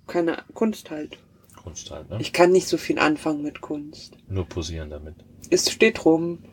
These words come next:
Speaker 1: man guckt es sich an und kichert ob der Obszönitäten.
Speaker 2: Ja. Und auf dem Weg von Oldenburg weg zu unserem nächsten Urlaubsziel haben wir noch Station gemacht in Cloppenburg.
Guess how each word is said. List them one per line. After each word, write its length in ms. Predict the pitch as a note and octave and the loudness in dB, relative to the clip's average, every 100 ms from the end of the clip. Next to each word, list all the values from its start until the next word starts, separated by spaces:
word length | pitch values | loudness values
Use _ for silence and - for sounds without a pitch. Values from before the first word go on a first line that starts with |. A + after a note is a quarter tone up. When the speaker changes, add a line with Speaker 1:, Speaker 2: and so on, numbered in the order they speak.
| - - - - - - - - | -20 -20 -20 -20 -20 -20 -18 -2
Speaker 1:
man 100 | F#3+ | 2
guckt 260 | - F#3 F3+ | 4 4 2
es 140 | - | 2
sich 240 | E3+ - | 2 2
an 400 | C3+ C#3 D3 D3 - - - - - - - - - - - - - - | -2 -2 -4 -8 -14 -20 -20 -20 -20 -20 -20 -20 -20 -20 -20 -20 -6 0
und 200 | F#3 - | 0 2
kichert 640 | F3 D#3 D3+ D3 - - - - - - - - - - | 2 2 0 -2 -6 -12 -16 -20 -20 -20 -20 -20 -12 0
ob 320 | D#3 - - | 0 -2 -2
der 280 | D#3+ D3+ - | 0 2 0
Obszönitäten. 1000 | - - - D#3+ D#3 D#3 D#3+ - D#4 C#3+ - - - - - - - | -4 -2 2 4 4 4 4 4 2 -4 -8 -20 -20 -20 -20 -16 -10
Speaker 2:
Ja. 200 | - - - - - - - - - - - - - - - - - - - _ | -10 -12 -20 -14 -14 -14 -18 -20 -20 -20 -20 -20 -20 -18 -18 -20 -20 -20 -20 _
Und 240 | G#2 G2 F2 | 0 0 4
auf 200 | F#2+ - | 2 2
dem 280 | F#2 D#2+ E2 | -2 -2 2
Weg 460 | G#2 D#3 F3+ - - _ _ | 4 4 2 -6 -18 _ _
von 380 | - - C#3+ - | -2 2 2 6
Oldenburg 580 | A2 A#2+ G#2+ F2+ - | 6 6 4 4 4
weg 320 | F2+ D#3+ - - - - - | 2 2 0 -10 -14 -16 0
zu 180 | - | 2
unserem 240 | G2 F#2+ F#2 | 4 2 2
nächsten 300 | B2 - G#2 | 2 0 0
Urlaubsziel 420 | F#2+ G#2 - G#2+ | 0 2 2 2
haben 100 | G#2+ | 0
wir 60 | G#2 | 0
noch 100 | G2 | -2
Station 400 | - F#2+ A2+ A#2 | -2 -2 -2 -2
gemacht 300 | A2+ A2 - | -4 -6 -6
in 120 | F#2 | -8
Cloppenburg. 600 | - A2+ - F2 C2+ C#2+ | -4 -4 -4 -6 -8 -10